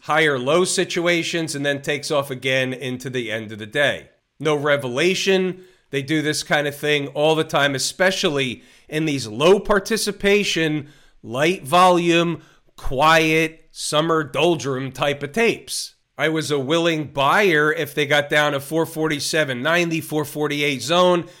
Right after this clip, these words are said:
They didn't do that. What I urge you to do is pause the video, read the notes, and go back to the chart to double check the work. Basically, it was a non-trader's day, grinding market. Pause the video, read the notes, go back to the chart anyway.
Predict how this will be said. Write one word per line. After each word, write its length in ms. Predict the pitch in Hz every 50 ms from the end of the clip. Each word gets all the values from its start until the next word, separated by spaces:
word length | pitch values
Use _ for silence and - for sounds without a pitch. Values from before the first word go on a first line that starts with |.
| - _ -
They 100 | 151 151
didn't 280 | 160 160 156 143 139
do 160 | 156 165 175
that. 240 | 165 165 160 160 156
What 100 | 156 147
I 120 | 156 175 190
urge 260 | 196 196 190 147 180
you 100 | 220 220
to 80 | 220
do 440 | 185 - 160 151 151 147 147 143 135 - - _ _ _ -
is 140 | 151 143 -
pause 340 | - 190 196 208 202 160
the 80 | 170 180
video, 420 | 156 185 190 185 190 180 175 175 170
read 280 | 160 165 185 185 160
the 80 | 160 170
notes, 380 | 175 185 208 202 185 190 - 180
and 120 | 160 143
go 120 | 151 156
back 320 | 139 147 160 165 165 - -
to 80 | 185
the 120 | 156 156 156
chart 400 | - - 180 165 165 156 - - - - - _ -
to 120 | - 180
double 360 | - - 170 165 151 151 160 160
check 300 | - - 175 - - -
the 80 | 156
work. 360 | 156 185 180 156 139 - -
Basically, 760 | - 175 190 208 202 - 208 196 - 190 202 208 202 185 196 - - - _ _ -
it 160 | 185 185 185
was 200 | 180 170 156 127
a 420 | 156 151 151 151 147 139 123 - - _ _ _ _ _ -
non-trader's 1080 | 113 120 143 151 165 185 202 220 220 233 208 - - - 202 196 208 196 208 202 180 147
day, 500 | - 185 160 147 135 131 131 135 135 135
grinding 680 | - 131 107 127 135 139 151 165 185 196 185 190 190 185
market. 640 | 165 143 143 143 139 139 139 147 143 139 139 - -
Pause 380 | - - 165 190 240 247 208
the 80 | 220 226
video, 460 | 202 233 220 208 185 175 170 170 160
read 300 | 156 170 220 247 226 208
the 80 | 214 202
notes, 340 | 202 202 202 202 202 -
go 120 | - - 190
back 300 | - 190 185 185 185 -
to 80 | 190
the 120 | 175 175 175
chart 380 | - - 190 170 165 156 156 -
anyway. 600 | 175 202 226 233 208 165 147 143 143 143 139 139